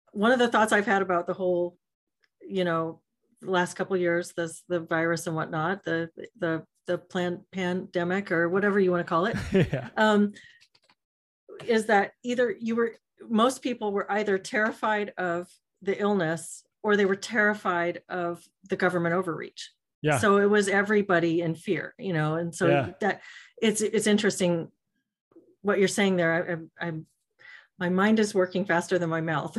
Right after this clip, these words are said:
Speaker 1: <laughs> But I,
Speaker 2: <laughs> Yeah, yeah.
Speaker 1: but I'd love to look at the
Speaker 2: I know,
Speaker 1: study
Speaker 2: I
Speaker 1: you're
Speaker 2: know what
Speaker 1: talking
Speaker 2: you're
Speaker 1: about.
Speaker 2: getting at, though. I know what
Speaker 1: Yeah.
Speaker 2: you're getting at, though.
Speaker 1: Yeah.
Speaker 2: And it, it, it's like the, it's not that the, like, the, the centrist approach on anything is the best position.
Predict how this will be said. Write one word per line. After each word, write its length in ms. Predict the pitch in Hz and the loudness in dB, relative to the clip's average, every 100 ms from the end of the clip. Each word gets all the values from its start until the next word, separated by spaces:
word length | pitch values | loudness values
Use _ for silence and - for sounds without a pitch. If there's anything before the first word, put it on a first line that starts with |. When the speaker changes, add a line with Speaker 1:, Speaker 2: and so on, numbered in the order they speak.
| 220 320 | -2 2
Speaker 1:
<laughs> 460 | 370 302 147 247 | 6 6 6 4
But 160 | 226 214 | 4 4
I, 140 | 226 | 2
Speaker 2:
<laughs> 60 | 214 | 4
Yeah, 240 | 175 156 | 4 4
yeah. 120 | 143 131 | 2 4
Speaker 1:
but 100 | 254 | 4
I'd 120 | 254 | 6
love 180 | 247 247 | 4 2
to 80 | 247 | 0
look 160 | 233 | 0
at 80 | 214 | 0
the 60 | 202 | 2
Speaker 2:
I 60 | |
know, 160 | 208 254 | 6 8
Speaker 1:
study 120 | 247 | 8
Speaker 2:
I 40 | 185 | 6
Speaker 1:
you're 80 | |
Speaker 2:
know 100 | 214 | 8
what 60 | 247 | 8
Speaker 1:
talking 80 | 220 | 8
Speaker 2:
you're 80 | 190 | 6
Speaker 1:
about. 80 | |
Speaker 2:
getting 240 | 202 208 180 | 6 6 6
at, 160 | 160 - | 4 0
though. 140 | 123 | -2
I 80 | 143 | 0
know 120 | 170 | 2
what 60 | 175 | 2
Speaker 1:
Yeah. 40 | |
Speaker 2:
you're 100 | 165 | 0
getting 280 | 151 165 160 | -2 -6 -6
at, 140 | 143 - | -6 -6
though. 140 | 123 | -4
Speaker 1:
Yeah. 180 | 220 - | -2 0
Speaker 2:
And 80 | 185 | 4
it, 120 | 208 202 | 4 4
it, 140 | 202 | 4
it's 240 | 190 180 | 4 4
like 200 | 208 196 | 2 2
the, 300 | 190 170 139 - - _ _ _ _ _ _ _ _ - | 4 4 4 0 -20 _ _ _ _ _ _ _ _ -4
it's 120 | 165 | 2
not 180 | 277 269 | 2 2
that 120 | 233 | -2
the, 60 | 175 | 0
like, 160 | 170 | -2
the, 120 | 175 165 | 0 -2
the 120 | 165 | -4
centrist 600 | - - 190 185 170 - | -4 2 2 2 -6 -6
approach 600 | - - - 156 160 - | -10 -10 0 2 2 0
on 140 | 143 | -2
anything 480 | 151 156 143 160 147 | 0 0 0 0 0
is 140 | 139 123 | -2 -4
the 100 | 143 | -2
best 300 | 127 156 - | 0 0 0
position. 460 | 139 120 156 208 | -6 -4 -4 -4